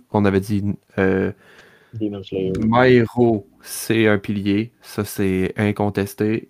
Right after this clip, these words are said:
Speaker 1: Il va
Speaker 2: Ouais.
Speaker 1: avoir, il y a Demon Slayer, que ça aussi, c'est un pilier. C'est pas un pilier qui va perdurer dans le temps, mais c'est un pilier pareil. Puis là, on était rendu à parler un peu de Jujutsu Kaisen, savoir si ça allait être un pilier ou non.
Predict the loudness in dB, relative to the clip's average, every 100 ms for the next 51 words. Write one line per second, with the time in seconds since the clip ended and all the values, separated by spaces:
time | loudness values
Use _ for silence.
0 | -12 0 2 2 0 0 0 0 2 4
1 | 4 4 4 6 6 4 -2 -2 -2 -2
2 | -6 -4 -4 -4 -2 -2 -2 0 2 2
3 | 2 2 2 2 0 4 2 2 -2 0
4 | -2 -2 -4 -4 -6 -8 -8 -2 0 0
5 | -2 -2 -2 -2 0 0 0 0 0 -2
6 | -2 -2 -4 -4 0 2 2 0 -4 -4
7 | -2 0 0 -2 0 0 0 -2 -4 -4
8 | -2 -2 -2 -4 0 0